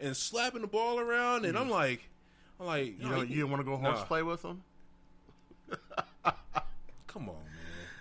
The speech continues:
Speaker 2: Oh,
Speaker 1: Why you,
Speaker 2: man.
Speaker 1: every, every episode, you gotta say some, some stuff like that.
Speaker 2: <laughs> Oh.
Speaker 1: Having a good conversation, and you gonna say some stuff like that.
Speaker 2: Uh, I mean, hey, I just, I had to ask the question. I
Speaker 1: No,
Speaker 2: did.
Speaker 1: no, I did not, Dubs.
Speaker 2: Okay,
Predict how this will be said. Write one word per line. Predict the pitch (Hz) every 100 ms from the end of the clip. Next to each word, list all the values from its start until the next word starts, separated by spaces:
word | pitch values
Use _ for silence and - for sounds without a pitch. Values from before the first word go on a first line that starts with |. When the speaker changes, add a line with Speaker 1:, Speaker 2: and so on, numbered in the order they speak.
| - -
Speaker 2:
Oh, | - 170 170 151
Speaker 1:
Why | 131
you, | 120
Speaker 2:
man. | 123
Speaker 1:
every, | 127 381 349 -
every | 262 381 -
episode, | 240 208 - 180 151
you | 220
gotta | 233 156
say | 151 156 139
some, | 233 123 381
some | - 392
stuff | 127 - 139 -
like | 127 117
that. | 123 117 104 -
Speaker 2:
<laughs> | 381 - - - - - - - - -
Oh. | 160 160 151 139
Speaker 1:
Having | 123 120
a |
good | 226
conversation, | 240 226 208 214 202 190 160
and | 156
you | 185
gonna | 175
say | 156 165
some | 151
stuff | 147 156 147 143
like | 135 135
that. | 123 98 - -
Speaker 2:
Uh, | 123 120 107 101 -
I | 117
mean, | 110 104 101 - - - - - -
hey, | 135 123 98
I | 101
just, | 117 107 -
I |
had | 151 165
to |
ask | 170 170
the |
question. | - 156 180 - 101 - - - - - - - - -
I | 139
Speaker 1:
No, | 392 403 311 147
Speaker 2:
did. | 120
Speaker 1:
no, | 190 233 175 113
I | 139
did | 139 147
not, | 139 113
Dubs. | 110 107 -
Speaker 2:
Okay, | 233